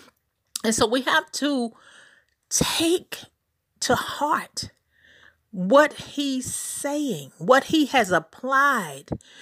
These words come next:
what he has given us. We have to take it to heart and really, really embrace the truths of it, that we are new creatures in Christ. And so that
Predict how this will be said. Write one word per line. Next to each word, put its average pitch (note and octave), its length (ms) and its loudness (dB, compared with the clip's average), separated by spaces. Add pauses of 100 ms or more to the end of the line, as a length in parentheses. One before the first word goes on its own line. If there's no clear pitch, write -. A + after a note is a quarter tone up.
(120)
what C4 160 8
he D4 180 4
has A3 340 0
given D3+ 800 -4 (140)
us. - 540 -6 (500)
We D4 140 8
have C4 240 4
to G#3+ 100 -8
take D4+ 420 0
it A#3 140 -6
to F#3+ 140 -8
heart - 640 -2 (540)
and A#3 380 4
really, D#4+ 580 2
really C4+ 500 -2
embrace A#3 720 2
the G3+ 140 4
truths C#4+ 920 -2 (600)
of C4 260 4
it, - 320 -12 (800)
that G3+ 140 2
we C4+ 220 8
are C4+ 220 10
new A3+ 340 2
creatures G#3 640 -2
in G3 220 -2
Christ. - 420 -2
And G3 140 0
so A#3 220 2
that G#3+ 260 2